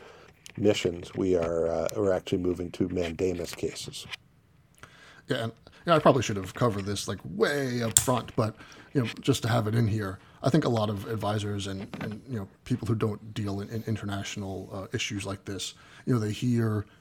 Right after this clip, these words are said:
Speaker 2: ta-, you know, people worried about taxes and they hear, you know, Caribbean islands,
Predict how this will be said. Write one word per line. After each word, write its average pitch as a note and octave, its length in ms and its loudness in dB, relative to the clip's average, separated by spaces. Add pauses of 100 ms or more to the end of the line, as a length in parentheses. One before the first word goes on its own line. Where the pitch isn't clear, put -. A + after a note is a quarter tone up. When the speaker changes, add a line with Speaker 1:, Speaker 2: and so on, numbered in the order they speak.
(280)
Speaker 2:
ta-, - 180 -2
you C3 80 0
know, A2+ 60 0
people A#2 180 6
worried A#2+ 160 8
about A2+ 160 2
taxes G#2+ 500 0
and G2 80 -4
they G2 60 -6
hear, G#2+ 180 0 (180)
you C3 60 0
know, G#2+ 60 -2
Caribbean A#2 460 2
islands, G2+ 760 -2